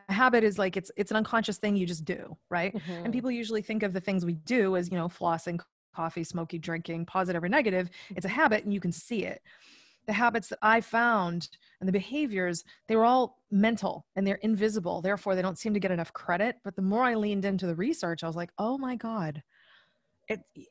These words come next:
Speaker 1: your happiness will not be determined by whether or not you go to the gym every day or whether you have enough vegetables." I mean, all good things, right?
Speaker 2: Mm-hmm.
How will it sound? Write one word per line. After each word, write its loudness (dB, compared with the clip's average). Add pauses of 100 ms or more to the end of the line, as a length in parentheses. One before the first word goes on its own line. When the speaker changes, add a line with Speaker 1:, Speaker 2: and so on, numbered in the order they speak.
(520)
Speaker 1:
your 0
happiness 2
will 0
not 0
be -4
determined -2
by 0
whether 0
or 0
not 0
you -6
go -4
to -4
the -4
gym -2
every -2
day -6
or -6
whether -4
you -4
have -4
enough -4
vegetables." -6
I -10
mean, -8
all -2
good -4
things, -4
right? -4
Speaker 2:
Mm-hmm. -10